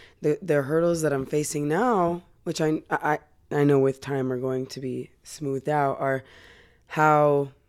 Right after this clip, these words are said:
how do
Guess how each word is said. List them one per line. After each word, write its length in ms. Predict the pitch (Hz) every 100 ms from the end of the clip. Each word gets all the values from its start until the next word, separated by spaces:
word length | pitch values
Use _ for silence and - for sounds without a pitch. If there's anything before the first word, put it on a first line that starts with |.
| _ _ _ _ _ _ _ _ _ _ _ _ _
how 240 | - 156
do 560 | 165 180 185 180 170 -